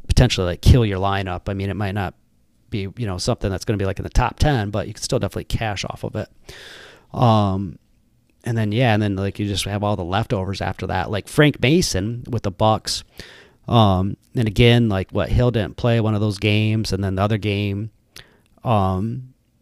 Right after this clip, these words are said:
Beverly didn't play. So Mason come in and played twenty-one minutes and twenty-five minutes. He had thirty-nine points and forty points. But before that, um, he didn't even <laughs> pl-, play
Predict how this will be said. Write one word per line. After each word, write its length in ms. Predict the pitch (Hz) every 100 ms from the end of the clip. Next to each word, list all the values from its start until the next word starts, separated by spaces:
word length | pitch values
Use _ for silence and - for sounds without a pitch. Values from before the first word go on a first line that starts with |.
| _ _ _ -
Beverly 400 | 117 139 110 98
didn't 240 | 95 85
play. 440 | - 98 98 104 - - - _ -
So 600 | - 113 101 98 90 - -
Mason 720 | - - 117 127 160 - 127
come 180 | - 104
in 80 | 101
and 80 | 98
played 220 | 98 -
twenty-one 420 | 139 131 117 113
minutes 340 | 110 110 104
and 140 | 80 98
twenty-five 540 | - 139 127 101 92
minutes. 240 | 101 95 -
He 80 |
had 160 | 120 -
thirty-nine 400 | 127 123 107 104
points 320 | - 120 107
and 80 | -
forty 480 | - 135 113 76 - _ _ _ _ - -
points. 420 | 107 87 67 - - _ -
But 420 | 120 104 90 - -
before 420 | 107 - 131 139
that, 380 | 98 101 101 - _ _ _ - _ -
um, 480 | 104 92 87 107 110 - - _ -
he 180 | - 127
didn't 220 | 127 95
even 240 | 120 110
<laughs> 20 |
pl-, 380 | - - - - -
play 460 | 151 151 113 104